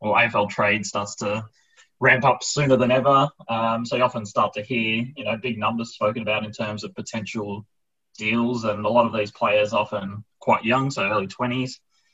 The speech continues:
um, in their twenties, and it led us to start to think about, um, young self-employed, uh, people, uh,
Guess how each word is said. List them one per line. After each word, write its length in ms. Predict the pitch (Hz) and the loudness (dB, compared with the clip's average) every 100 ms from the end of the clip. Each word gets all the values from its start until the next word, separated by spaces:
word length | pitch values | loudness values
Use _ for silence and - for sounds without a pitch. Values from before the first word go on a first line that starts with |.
| _ - | _ -8
um, 560 | 98 95 98 98 110 127 - | -4 -2 -4 -6 -12 -14 -2
in 120 | 113 | 0
their 100 | 117 | 0
twenties, 440 | 113 120 113 117 113 | 0 -2 -2 -2 -2
and 260 | 113 117 - | -2 -2 -6
it 100 | - _ - | -12 _ -2
led 160 | 135 151 | 0 0
us 100 | - | -4
to 80 | |
start 280 | 127 123 101 | -4 -4 -4
to 80 | 120 - | -8 -12
think 200 | 110 101 | -10 -8
about, 360 | 101 98 95 - - - _ _ _ _ | -4 0 0 -4 -14 -20 _ _ _ _
um, 400 | - 98 101 101 | -6 -4 -4 -6
young 560 | - 117 120 120 123 127 | -4 0 0 -2 -6 -8
self-employed, 840 | - 143 127 123 110 - 117 127 | -2 0 2 0 -6 -6 -4 -2
uh, 120 | 123 120 | -4 -6
people, 460 | - 135 127 131 135 - - | -6 -6 -2 -2 -2 -10 -4
uh, 140 | 107 | -2